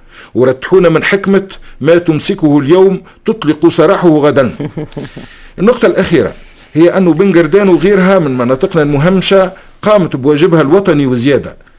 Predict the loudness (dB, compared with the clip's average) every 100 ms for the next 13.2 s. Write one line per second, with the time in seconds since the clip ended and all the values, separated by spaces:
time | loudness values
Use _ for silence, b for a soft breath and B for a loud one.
0 | _ 0 0 -2 -10 -18 b b b -10
1 | -8 -4 -2 0 2 2 2 0 -2 -4
2 | -6 -8 -2 0 0 -2 -8 -10 b b
3 | -6 -4 -2 -2 -2 0 0 0 -2 -2
4 | -4 -2 -2 -2 0 0 0 B B B
5 | -8 -4 -2 -2 0 2 2 0 -4 -10
6 | -8 -6 0 2 2 2 0 -2 -2 0
7 | 0 -2 -8 _ B B B B B B
8 | -2 2 2 2 0 0 0 2 2 0
9 | 0 2 2 2 2 -2 -4 -4 0 -2
10 | -2 -4 -2 0 0 2 0 0 -2 -2
11 | -2 -2 -8 -18 b b b b -8 -4
12 | 2 4 2 -2 0 0 0 -2 0 0
13 | -2 -10